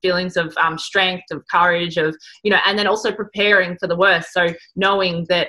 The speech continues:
um, you're going to have feelings of pain and, and, and whatnot.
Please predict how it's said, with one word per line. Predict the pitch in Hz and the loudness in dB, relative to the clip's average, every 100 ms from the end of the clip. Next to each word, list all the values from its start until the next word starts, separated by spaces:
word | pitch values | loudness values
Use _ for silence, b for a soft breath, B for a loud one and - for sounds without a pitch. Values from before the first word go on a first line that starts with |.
| - | 2
um, | 175 160 160 160 | 2 2 -4 -6
you're | 185 185 | -2 0
going | 185 190 | 2 2
to | 190 | 2
have | 180 160 - | 0 0 0
feelings | 175 165 160 165 | 0 2 0 0
of | 165 156 - | -2 -2 -2
pain | 180 156 143 143 | 0 0 -2 -4
and, | 151 160 160 160 - _ _ _ - | -2 -2 -6 -10 -14 _ _ _ -4
and, | 170 - | -2 -2
and | 170 170 | -4 -2
whatnot. | 165 160 160 | -2 -2 -2